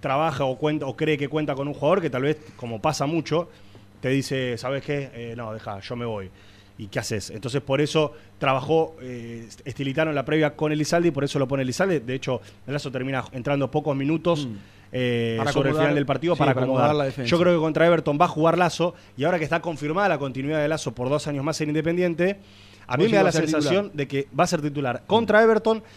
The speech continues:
Speaker 1: y que muy probablemente sea titular en el arranque del torneo, porque lo que el entrenador considera de Lazo no solamente es lo que le da como futbolista, sino también como,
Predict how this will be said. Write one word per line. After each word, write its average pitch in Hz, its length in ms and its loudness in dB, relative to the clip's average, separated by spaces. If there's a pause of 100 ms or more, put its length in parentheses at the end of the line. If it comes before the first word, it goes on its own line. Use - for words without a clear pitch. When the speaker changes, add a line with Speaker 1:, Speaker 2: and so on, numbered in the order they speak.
(120)
Speaker 1:
y 170 80 -6
que 170 140 2
muy 240 160 -2
probablemente 208 480 0
sea 185 200 2
titular 165 380 0
en 170 80 0
el 143 140 0
arranque 156 340 0
del 139 140 -2
torneo, 165 400 0 (380)
porque 170 260 0
lo 175 100 0
que 175 240 0 (300)
el 151 100 -4
entrenador 165 400 -2
considera 190 420 -2
de 180 100 0
Lazo 190 220 -4
no 180 120 -8
solamente 170 560 -4
es - 160 -12 (280)
lo 131 140 -6
que 139 80 -6
le 135 80 -4
da 160 120 0
como 151 180 -8
futbolista, 170 640 -2 (180)
sino 156 320 -2
también 165 440 -2
como, 156 500 -4